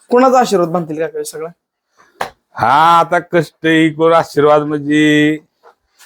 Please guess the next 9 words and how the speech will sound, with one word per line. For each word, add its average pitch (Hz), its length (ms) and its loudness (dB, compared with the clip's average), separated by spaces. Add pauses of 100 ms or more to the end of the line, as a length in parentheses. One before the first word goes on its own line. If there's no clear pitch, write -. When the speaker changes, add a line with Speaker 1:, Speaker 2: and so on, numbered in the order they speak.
(260)
Speaker 2:
सगळ्या 135 440 2
तसं 143 180 -2
म्हणजे 143 220 0
मी 147 140 -4
गे-, 143 420 2
इथं 139 120 -2
आलो 127 140 4
होतो 127 220 -2
म्हणजे, 123 280 -12